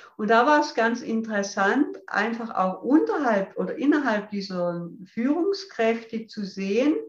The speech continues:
das, was du angesprochen hast, wie die Antennen aufgehen. Es war also, man, man konnte es im Gesicht sehen,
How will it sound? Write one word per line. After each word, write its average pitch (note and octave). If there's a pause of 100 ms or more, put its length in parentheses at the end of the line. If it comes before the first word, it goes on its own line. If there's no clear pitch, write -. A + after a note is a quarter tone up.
(360)
das, G3+
was A#3
du A3+
angesprochen C#4
hast, C4
wie A3
die A3
Antennen G3+
aufgehen. C#4
Es G#3+
war G3+
also, G3
man, G3+
man A3+
konnte C#4+
es C4
im A3+
Gesicht G#3+
sehen, A3+